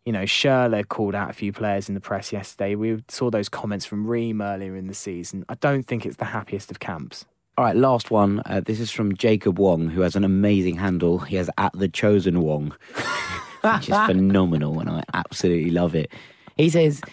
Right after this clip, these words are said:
Speaker 2: "Do you think Maxime Le Marchand slots back in at left back or centre back when healthy? I really hope that the timing of his injury slash Joe Bryan's return to fitness doesn't take him out of the squad.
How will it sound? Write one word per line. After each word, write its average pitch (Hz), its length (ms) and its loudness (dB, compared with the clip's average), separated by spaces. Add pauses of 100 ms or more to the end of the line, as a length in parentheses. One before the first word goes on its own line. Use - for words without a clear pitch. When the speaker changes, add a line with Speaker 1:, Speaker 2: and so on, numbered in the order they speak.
(240)
Speaker 2:
"Do 151 120 4
you 165 60 6
think 160 260 2
Maxime 131 480 4
Le 120 80 8
Marchand 110 540 4
slots - 380 0
back 107 300 0
in 101 120 6
at 92 100 2
left 104 240 2
back 98 200 2
or 101 140 2
centre 123 380 2
back 90 280 0
when 87 120 2
healthy? 80 500 -4 (300)
I 104 80 2
really 110 200 6
hope 110 220 4
that 110 100 2
the 104 120 2
timing 117 400 4
of 107 40 6
his 107 140 4
injury 101 380 4
slash 101 480 0
Joe 98 180 4
Bryan's 101 320 4
return 113 380 2
to 107 100 -4
fitness 95 380 0
doesn't 101 340 0
take 95 240 0
him 95 80 2
out 90 100 2
of - 40 -2
the 90 80 -4
squad. 90 420 2